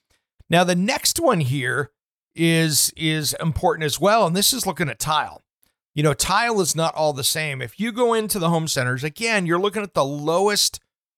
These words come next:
grade of tile out there for many people. That is the, again, it's their own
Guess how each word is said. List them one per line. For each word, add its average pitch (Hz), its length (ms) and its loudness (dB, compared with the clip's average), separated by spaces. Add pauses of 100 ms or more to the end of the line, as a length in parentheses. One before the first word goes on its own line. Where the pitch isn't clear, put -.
(120)
grade 165 320 4
of 151 100 -4
tile 151 420 0
out 127 220 -4
there 120 160 -6
for 135 180 -10
many 143 240 -6
people. 123 360 -10
That 135 180 0
is 156 160 -4
the, 131 260 -6 (520)
again, 180 340 2
it's - 200 -4
their 139 220 -2
own 143 140 -2